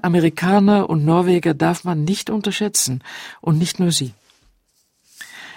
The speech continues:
Es ist auffallend, wie große internationale Sportevents einen nationalen Stolz anfachen. Auf der Tribüne sind ganze Blocks gefüllt mit Landesgenossen der Athleten. In unserem orangenfarbigen Block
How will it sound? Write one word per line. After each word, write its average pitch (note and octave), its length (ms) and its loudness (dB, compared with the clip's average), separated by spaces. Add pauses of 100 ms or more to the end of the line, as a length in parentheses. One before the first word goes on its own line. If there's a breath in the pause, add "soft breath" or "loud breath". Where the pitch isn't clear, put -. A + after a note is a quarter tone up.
Es G#3 120 4
ist A#3+ 180 4
auffallend, B3 560 4
wie G3 120 4
große A3 420 4
internationale E3+ 960 4
Sportevents E3+ 960 2
einen D#3+ 320 2
nationalen D#3+ 580 0
Stolz F#3+ 420 0
anfachen. C#3 580 -8 (1040 loud breath)
Auf F#3 160 2
der G#3 120 2
Tribüne G3 480 4
sind F#3+ 260 0
ganze B3 300 2
Blocks E3+ 380 0
gefüllt G3 500 0
mit D3 140 -2
Landesgenossen E3+ 760 0
der D#3 140 0
Athleten. C#3 560 -6 (920 loud breath)
In D#3 140 2
unserem A3 640 4
orangenfarbigen D3+ 1120 0
Block - 380 -4